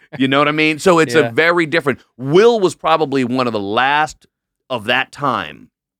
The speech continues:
Speaker 1: to be able to get out.
Speaker 2: And transcend and
Speaker 1: Right?
Speaker 2: Yeah.
Speaker 1: And it's because he was able to do it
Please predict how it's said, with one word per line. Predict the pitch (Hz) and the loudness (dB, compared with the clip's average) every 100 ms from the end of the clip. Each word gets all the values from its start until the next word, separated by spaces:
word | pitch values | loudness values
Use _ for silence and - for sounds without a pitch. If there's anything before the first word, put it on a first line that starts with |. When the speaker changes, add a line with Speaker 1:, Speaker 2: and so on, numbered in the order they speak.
| _ _ _ _ _ | _ _ _ _ _
Speaker 1:
to | - | -10
be | 117 123 123 | -2 0 2
able | 117 | 0
to | 104 | -4
get | 110 104 | -2 -2
out. | 92 73 _ | -2 -6 _
Speaker 2:
And | 127 | -16
transcend | - 113 110 - 110 107 107 | -6 -6 -6 -8 -8 -8 -10
and | 104 104 _ | -12 -14 _
Speaker 1:
Right? | 107 113 107 | -4 0 0
Speaker 2:
Yeah. | 110 104 - | -2 -6 -6
Speaker 1:
And | 135 131 | -4 -4
it's | 123 | -4
because | 135 - 170 160 | -8 -2 0 0
he | 139 131 | -2 -4
was | 123 | -2
able | 127 120 | -2 -2
to | 117 | -4
do | 120 | -2
it | 123 | -2